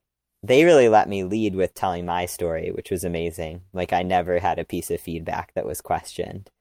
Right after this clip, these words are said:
They were like, "If you want something in, it can stay in. If you want it out, like, that's fine. Even if it's a core part of the story, if you're uncomfortable, we'll take it out." And they lived by that the entire time,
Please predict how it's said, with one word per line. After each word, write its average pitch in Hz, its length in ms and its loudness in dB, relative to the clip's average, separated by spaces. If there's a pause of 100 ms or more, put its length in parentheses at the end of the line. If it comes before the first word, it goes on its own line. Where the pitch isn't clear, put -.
(340)
They - 80 -6
were 87 120 0
like, 80 180 -2
"If 92 100 -2
you 104 100 0
want 101 180 -2
something 104 340 -6
in, 135 260 2
it - 120 -4
can 92 120 -8
stay 95 360 -2
in. 104 120 -2
If 95 140 -6
you 95 80 -4
want 85 200 -4
it 87 100 -4
out, 104 300 2
like, 85 220 -6
that's - 240 -4
fine. 90 440 0
Even 92 280 -4
if 87 140 -8
it's - 180 -8
a - 40 -8
core 87 280 -2
part 85 260 -4
of 82 80 -8
the 82 80 -8
story, 82 560 -4
if - 140 -10
you're 87 80 -2
uncomfortable, 80 960 -4 (280)
we'll 90 100 -2
take - 220 -6
it 82 80 -6
out." - 320 -8 (600)
And 98 180 -2
they 92 200 2
lived 98 520 0
by 87 200 0
that 85 280 -4
the 92 100 -6
entire 87 380 -4
time, - 400 -10